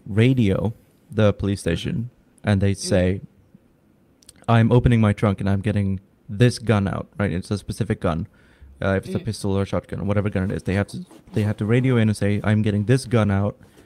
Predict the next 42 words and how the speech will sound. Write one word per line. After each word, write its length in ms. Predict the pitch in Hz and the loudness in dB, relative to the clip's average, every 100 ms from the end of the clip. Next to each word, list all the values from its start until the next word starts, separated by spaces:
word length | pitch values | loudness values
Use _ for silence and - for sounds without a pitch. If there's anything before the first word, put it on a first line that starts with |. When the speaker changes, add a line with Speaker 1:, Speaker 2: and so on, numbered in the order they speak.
| _ | _
Speaker 1:
because 180 | - 143 | -8 -4
I'm 100 | 101 | 0
in 80 | 101 | 2
an 120 | 98 | 2
emergency 360 | 101 101 92 98 | 2 0 -2 -8
situation." 560 | - 98 92 - - 113 _ _ _ _ _ _ - | -10 -6 -6 -6 -8 -10 _ _ _ _ _ _ -2
Uh, 320 | 98 101 101 | 2 2 0
and 320 | - 104 101 98 | 0 0 0 -2
the 80 | |
police 200 | 92 110 | -2 -2
station 200 | 107 104 98 | 0 -2 -4
just 120 | - | -4
kinda 140 | 104 | -4
says, 180 | 98 101 | -2 -4
"Okay." 320 | 104 104 113 131 _ _ _ | -2 0 0 -2 _ _ _
And 140 | 101 104 | -2 0
then 560 | 104 104 107 - 196 - _ _ | 2 0 -2 -6 -16 -18 _ _
they 140 | 110 107 | 0 2
use 260 | 107 135 | 2 0
the 80 | 139 | 0
gun. 360 | 113 104 104 113 _ _ _ _ _ - | 0 0 0 -6 _ _ _ _ _ -2
And 180 | 107 | 0
then 480 | 101 104 101 101 101 - | 2 2 2 0 -4 -2
once 340 | 110 113 - - - - | -2 -2 -8 -16 -10 -2
everything 340 | 117 117 113 | 0 0 -2
is 80 | 113 | -2
done 340 | - 113 113 - | 0 2 2 0
and 140 | 104 | 0
over 220 | 107 101 | 0 0
with, 300 | 95 101 - - _ _ - | 0 -2 -4 -14 _ _ -8
they 140 | 104 | -2
have 200 | 104 104 - | 0 0 0
to 280 | 104 101 | -2 -2
do 300 | 98 196 104 | -4 -4 0
a 60 | 120 | 2
report 480 | 110 107 - 101 101 - | 2 -2 -2 -2 -4 -6
on 280 | 101 98 95 | -4 -4 -2
why 360 | 98 110 123 | 2 4 4
they 120 | 123 117 | 2 0
used 260 | 110 110 | 0 -2
the 60 | 110 | -4
gun, 380 | 101 98 98 | -2 -2 -2